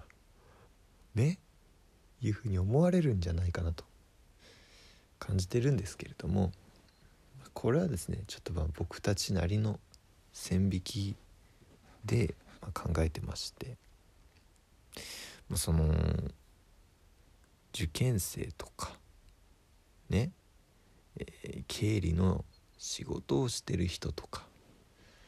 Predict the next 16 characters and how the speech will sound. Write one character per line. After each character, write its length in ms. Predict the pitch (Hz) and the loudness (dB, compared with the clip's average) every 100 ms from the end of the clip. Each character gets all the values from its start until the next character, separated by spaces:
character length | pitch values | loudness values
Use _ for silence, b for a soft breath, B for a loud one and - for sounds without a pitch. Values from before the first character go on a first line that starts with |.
| B B B B B _ _ | B B B B B _ _
か、 120 | - - | -12 -2
ま 200 | 73 76 | 0 0
あ 20 | |
そ 160 | - - | -2 -6
の、 480 | - - - - - _ _ _ _ - - _ _ - - | -6 -6 -8 -14 -16 _ _ _ _ -20 -20 _ _ -16 -6
な 100 | 82 | -2
ん 40 | |
だ 60 | 76 | -2
ろ 80 | - | -4
う、 20 | |
会 300 | - 131 156 | -4 -2 -2
計 320 | - 202 196 | 0 2 2
税 520 | 127 143 180 190 208 - - | 2 2 2 2 0 -4 -6
務 160 | 120 107 | -2 2
の、 380 | 113 147 104 - - _ _ - _ - _ _ _ _ _ | 4 2 2 -4 -16 _ _ -20 _ -20 _ _ _ _ _
え 500 | - 76 73 76 - | 0 2 2 -2 -4